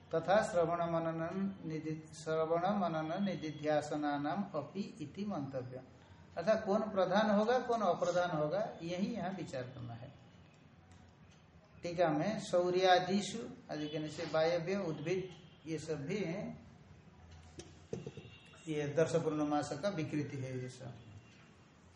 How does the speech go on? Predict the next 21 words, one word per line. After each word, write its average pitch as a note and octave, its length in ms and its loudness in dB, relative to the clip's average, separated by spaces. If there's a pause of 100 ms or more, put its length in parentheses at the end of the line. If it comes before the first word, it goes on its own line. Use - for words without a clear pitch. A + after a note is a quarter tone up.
(500)
आगे, C#3+ 260 -4
ननु F3+ 720 0 (380)
मनन G#3+ 420 4
निधिध्यासन F#3 640 2
और F#3 320 0
तार्तीय F3 640 2
शेषत्व F3+ 680 -2
न, D3 440 0 (960)
मनन F3+ 380 2
निध्यासन F3+ 640 4
श्रवण F3 400 2
का F3+ 380 2
अंग E3+ 260 4
बनेंगे, F3 600 2
तार्तीय F3 520 2
शेषत्व F3 560 -2
नहीं D#3 300 0
है, D#3 160 -2
किंतु F3+ 340 -4
श्रवण E3 600 0
सहकारित्वम D3 1160 -2